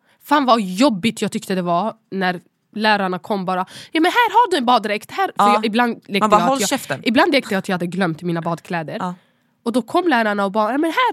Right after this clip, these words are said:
Speaker 1: ta bad." Nu tänker jag, ja, de kanske inte förstod bara. Alltså, de gjorde, de kanske ville, bara ville vara snälla.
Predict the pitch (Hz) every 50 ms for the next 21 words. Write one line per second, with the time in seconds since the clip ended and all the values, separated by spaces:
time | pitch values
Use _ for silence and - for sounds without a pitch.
0 | - _ - 427 466 330 254 208 196 - - - 226 254 247 262 277 - - 285
1 | 262 233 240 226 - - _ _ 254 262 247 233 226 220 - 226 214 - 240 220
2 | - 196 - - 208 - - - - 262 247 202 160 170 170 165 170 - 202 -
3 | 196 208 208 214 220 214 185 190 185 175 - - - _ - 226 214 - 202 -
4 | 202 180 202 185 180 170 - _ - 175 190 175 165 170 170 160 165 170 - -
5 | 190 180 180 170 156 -